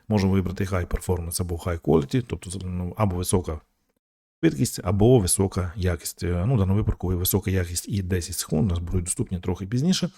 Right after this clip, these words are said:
І вибрати, якому ми хочемо, е, розмірі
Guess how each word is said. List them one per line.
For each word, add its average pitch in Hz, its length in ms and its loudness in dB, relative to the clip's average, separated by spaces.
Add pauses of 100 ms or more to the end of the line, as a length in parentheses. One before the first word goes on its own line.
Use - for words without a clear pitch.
(1040)
І 151 140 2
вибрати, 120 420 2
якому 101 380 0
ми 95 120 0
хочемо, 101 480 -2 (1200)
е, 104 420 6
розмірі 117 540 6